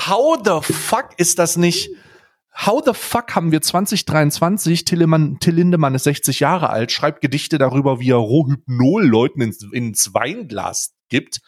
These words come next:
wird darüber ein Verlag, ein Verlag ver-, veräußert die Band, den Band hundert Gedichte und wir haben zwanzig dreiundzwanzig und jetzt gibt's den Aufschrei. <laughs> What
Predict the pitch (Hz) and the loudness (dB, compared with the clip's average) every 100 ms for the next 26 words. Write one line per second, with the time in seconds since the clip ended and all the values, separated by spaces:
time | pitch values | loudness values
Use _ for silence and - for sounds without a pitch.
0 | - - _ 131 175 156 165 165 131 - | -20 -20 _ -2 0 0 0 -2 -2 -2
1 | 127 110 117 214 - - _ 131 - 135 | -2 2 2 0 -2 -14 _ -4 0 2
2 | 127 180 - - 143 127 - 143 180 175 | 2 0 -4 -4 -4 -2 -4 0 0 0
3 | 170 139 113 131 135 131 123 147 143 - | -4 -4 -2 -4 -2 -2 0 -2 -6 -14
4 | _ - 160 226 214 - 147 113 185 - | _ 0 0 2 -2 0 -4 0 -2 0
5 | - 113 160 - - - _ 160 160 170 | -2 0 0 -6 -20 -20 _ -6 -2 -2
6 | 196 202 175 - 175 196 - 160 151 - | 0 0 -2 0 0 -2 -2 0 0 0
7 | 156 180 165 - 139 123 135 175 - 220 | 0 0 -4 -4 -6 -2 -2 -2 -4 -4
8 | - 151 123 120 165 - - 98 120 135 | -2 -2 0 0 -2 -4 -8 -8 -4 0
9 | 175 - - | -2 0 -2